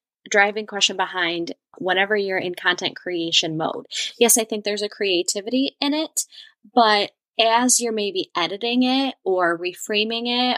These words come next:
or, like, after you kind of do the brain dump, thinking about how you can frame it in a way of, "This is gonna solve a problem for people.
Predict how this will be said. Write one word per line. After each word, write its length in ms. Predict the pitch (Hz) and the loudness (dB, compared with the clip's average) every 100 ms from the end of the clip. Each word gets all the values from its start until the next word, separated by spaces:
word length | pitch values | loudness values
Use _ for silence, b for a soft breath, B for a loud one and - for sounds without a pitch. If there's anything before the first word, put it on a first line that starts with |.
| - | -2
or, 380 | 185 180 175 170 | -2 0 0 -2
like, 240 | 170 - | -4 -2
after 360 | 180 190 202 202 | 2 4 4 0
you 100 | 196 | -2
kind 180 | 214 180 | -2 -4
of 100 | 180 | -4
do 140 | 202 | -4
the 100 | 190 | -2
brain 300 | 190 180 190 | -2 -2 -2
dump, 340 | 233 254 269 - | 0 2 0 -2
thinking 320 | - 262 277 | -2 0 2
about 200 | 254 220 | 4 2
how 80 | 208 | 2
you 100 | 202 | -2
can 140 | 202 190 | -4 -4
frame 260 | 202 196 | -2 -2
it 100 | 190 | -2
in 60 | 202 | -4
a 60 | |
way 400 | 190 180 170 170 | -2 0 0 -2
of, 160 | - 175 | -4 -2
"This 200 | 226 - | 0 2
is 100 | 262 | 0
gonna 220 | - 220 202 | -2 -2 0
solve 460 | - 180 175 175 - | 2 2 0 -2 -8
a 60 | |
problem 500 | - 175 165 165 165 | -8 -4 -4 -4 -10
for 160 | - 165 | -10 -12
people. 380 | - 165 156 | -12 -8 -8